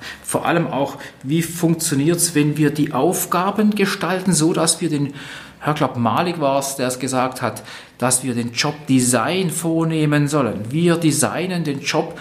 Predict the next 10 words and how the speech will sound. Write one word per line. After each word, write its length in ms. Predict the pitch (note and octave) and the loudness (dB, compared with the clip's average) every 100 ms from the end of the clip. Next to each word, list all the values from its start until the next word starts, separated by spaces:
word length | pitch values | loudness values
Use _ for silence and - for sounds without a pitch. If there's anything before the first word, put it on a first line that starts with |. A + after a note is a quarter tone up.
| - | -8
was 440 | G#2 C#3+ E3+ - D3+ | 0 2 2 -2 -4
im 180 | C#3+ | -4
Rahmen 360 | A2+ C#3 D#3+ D3+ | -2 0 0 0
dessen 380 | D3 C#3 - D3 | 0 0 0 2
notwendig 500 | D#3 D#3 D#3+ C3+ A#2+ | 2 2 0 0 -2
ist. 140 | A#2 | -2
Das 80 | F#3+ | -2
ist 60 | F#3+ | 0
unsere 260 | F3 - | 2 2
Aufgabe. 480 | G#3+ - A3 C3+ G#2+ | 0 0 0 2 0